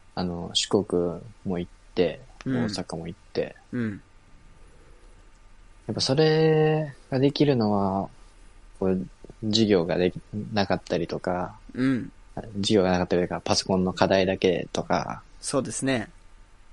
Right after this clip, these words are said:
Speaker 1: あと、まあ、電車の中だけ、電車の中で、
Speaker 2: うん。
Speaker 1: き-、聞いてるだけの授業とかね。
Speaker 2: ああ、はいはいはいは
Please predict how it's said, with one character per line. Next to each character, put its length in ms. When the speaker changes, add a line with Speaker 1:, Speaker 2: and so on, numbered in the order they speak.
Speaker 1:
あ 20
と、 100
ま 100
あ、 40
電 180
車 140
の 60
中 260
だ 160
け、 160
電 220
車 100
の 60
中 240
で、 320
Speaker 2:
う 160
ん。 40
Speaker 1:
き-、 360
聞 160
い 40
て 100
る 100
だ 100
け 100
の 100
授 200
業 100
と 100
か 120
ね。 240
Speaker 2:
あ 480
あ、 40
は 80
い 40
は 60
い 20
は 80
い 360
は 160